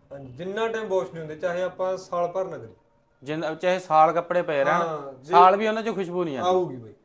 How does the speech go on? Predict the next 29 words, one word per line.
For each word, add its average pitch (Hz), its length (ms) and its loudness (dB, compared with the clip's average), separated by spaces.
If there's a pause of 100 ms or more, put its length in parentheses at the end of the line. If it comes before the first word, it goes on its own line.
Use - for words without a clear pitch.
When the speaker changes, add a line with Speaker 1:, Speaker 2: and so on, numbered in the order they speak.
(200)
Speaker 1:
ਸਾਰੇ 160 400 0
ਹੀ 214 140 -2
ਊਦ 185 380 -2
ਅਤਰ 175 140 -2
ਆਪਣੇ 165 260 -6
ਕੋਲ 165 120 -8
ਇੰਪੋਰਟਡ 156 480 -8
ਆ, 165 60 -8 (240)
without 143 320 -8
chemical, 147 480 -12
without 139 360 -12
alcohol। 117 520 -16
ਤੇ 170 60 -8
ਕੁਆਂਟੀਟੀ 175 560 -6
ਸਟਾਰਟ 165 300 -8
ਹੋ 165 60 -8
ਜਾਂਦੀ 170 140 -10
ਆ 180 40 -10
ਆਪਣੀ, 175 240 -12
ਮੰਨ 165 240 -12
ਕੇ 170 80 -8 (120)
ਤਿੰਨ 156 200 -10
ਐਮ 123 160 -16
ਐਲ 107 100 -18
ਤੋਂ। - 180 -20 (340)
ਇੱਥੇ 160 180 -14
ਅਪਲਾਈ 147 280 -10
ਕਰਨਾ 113 260 -14
ਹੈ। 101 80 -20